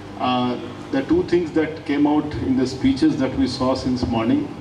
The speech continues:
uh, one, uh, the power of dreaming big.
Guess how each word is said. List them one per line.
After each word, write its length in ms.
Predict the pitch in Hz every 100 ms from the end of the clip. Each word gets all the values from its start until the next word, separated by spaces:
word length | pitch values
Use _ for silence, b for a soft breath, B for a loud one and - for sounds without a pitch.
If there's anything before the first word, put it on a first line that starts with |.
| - - -
uh, 360 | 117 110 107 104
one, 380 | 123 151 160 - - - - - - - - - -
uh, 280 | - 123 120
the 140 | 123 123
power 320 | 127 139 147
of 300 | 147 - -
dreaming 440 | 120 139 139 123
big. 260 | 117 113